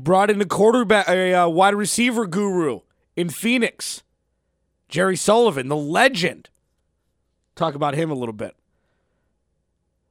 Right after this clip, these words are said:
I'll talk about a tight end signing, Max Williams from Baltimore. How many tight ends do you want? How many tight ends do you want? Well, Max, Max Williams is in as an Arizona Cardinal, wearing an Arizona Cardinals jersey next season.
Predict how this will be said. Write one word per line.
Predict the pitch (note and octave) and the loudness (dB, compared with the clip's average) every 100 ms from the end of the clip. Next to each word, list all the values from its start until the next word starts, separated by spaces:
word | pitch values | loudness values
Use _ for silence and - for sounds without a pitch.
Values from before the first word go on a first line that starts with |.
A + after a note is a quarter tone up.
| - | -8
I'll | C#3 | -2
talk | G3 F#3 | 0 0
about | G3+ F#3+ | 0 0
a | |
tight | - G3+ G#3+ | -2 0 0
end | A#3 F#3+ | 0 0
signing, | G#3 F#3+ F3 | -2 0 -2
Max | G3 F#3+ F3+ | -2 -2 0
Williams | G3+ G#3+ F#3+ | 0 0 -2
from | F#3 | -2
Baltimore. | F3 G3+ G#3 F3 F3 D#3+ - _ _ _ _ _ _ _ _ _ | 0 0 -2 -2 0 0 -4 _ _ _ _ _ _ _ _ _
How | - D#3+ | -8 -4
many | E3 | -4
tight | C#3+ C#3+ C#3+ | -4 -6 -6
ends | C#3 B2+ - - | -8 -12 -16 -16
do | B2 | -10
you | B2 | -10
want? | A2+ G#2 - _ _ _ _ _ _ _ _ _ _ _ _ _ _ | -10 -14 -18 _ _ _ _ _ _ _ _ _ _ _ _ _ _
How | D3 | -8
many | D#3 | -6
tight | C#3 C#3 | -6 -8
ends | C3 A2+ | -8 -14
do | G#2+ | -16
you | |
want? | F#2 C#2 _ _ _ | -16 -20 _ _ _
Well, | D3 D3 C3 _ _ _ _ | -6 -6 -6 _ _ _ _
Max, | C#3 D#3+ - - _ | -4 -4 -6 -16 _
Max | D3 D#3+ D#3 | -10 -8 -6
Williams | E3 D#3 D3 | -6 -6 -8
is | C3 | -8
in | C#3+ C3 B2+ _ _ _ _ _ _ _ - | -6 -8 -10 _ _ _ _ _ _ _ -10
as | C3+ | -8
an | C3+ | -8
Arizona | C#3 C3 C3 B2+ | -10 -8 -10 -10
Cardinal, | C3 B2 A#2 | -10 -8 -8
wearing | B2 B2 | -8 -8
an | A#2+ | -8
Arizona | A#2+ A#2 A#2+ | -10 -10 -12
Cardinals | A2+ A#2 A#2 A2 | -12 -12 -12 -12
jersey | A#2+ G#2+ A2+ | -12 -12 -14
next | A2 - | -16 -16
season. | G#2+ E2+ - | -16 -18 -20